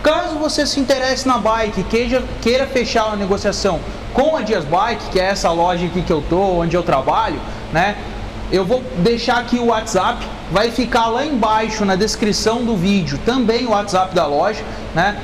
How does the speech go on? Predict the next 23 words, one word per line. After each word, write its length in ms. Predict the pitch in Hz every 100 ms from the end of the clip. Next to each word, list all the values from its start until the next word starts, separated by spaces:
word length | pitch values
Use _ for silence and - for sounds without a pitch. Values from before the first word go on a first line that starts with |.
| -
Você 160 | 202
vai 220 | 196 233 262
entrar 240 | 262 254
em 40 |
contato 420 | 240 240 240 233 -
com 80 |
o 20 | 220
WhatsApp, 480 | 214 220 233 233 - -
provavelmente 920 | 269 320 302 277 262 226 254 262 - - - -
o 80 | 226
Matheus 720 | 240 262 - 220 240 285 -
que 100 | 240
vai 180 | 214 214
te 100 | -
atender. 420 | 196 180 202 240
Ô 100 | 262
Matheus, 440 | 277 277 302 208
vem 120 | 254 254
cá, 200 | 262 240
deixa 140 | 240
eu 60 | 240
te 60 |
apresentar. 640 | 233 233 226 220 214 165